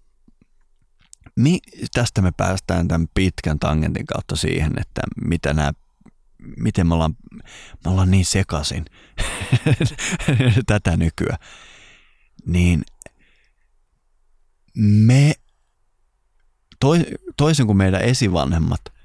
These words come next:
joilla, jotka varastoi energiansa – oraviin, joita kukaan ei voinut lu-, lu-, luoda lisää, me eletään yhteiskunnassa, jossa jollain tyypillä on maaginen oravakone.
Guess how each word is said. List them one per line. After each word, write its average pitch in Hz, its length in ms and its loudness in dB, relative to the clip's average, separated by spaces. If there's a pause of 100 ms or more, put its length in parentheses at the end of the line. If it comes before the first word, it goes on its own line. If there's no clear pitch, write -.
(140)
joilla, 90 400 2 (200)
jotka 95 320 -2
varastoi 98 760 0
energiansa – 80 840 -2 (1300)
oraviin, 87 640 0 (380)
joita 85 240 -4
kukaan 92 300 0
ei 82 80 0
voinut 80 300 0 (140)
lu-, 82 200 -4
lu-, - 480 -6
luoda 80 360 0 (560)
lisää, 92 520 0 (840)
me 113 260 0
eletään 95 540 0
yhteiskunnassa, - 960 -2 (440)
jossa 101 240 -2
jollain 107 640 4
tyypillä 92 640 0 (500)
on 90 80 2
maaginen 95 640 4
oravakone. 87 800 -2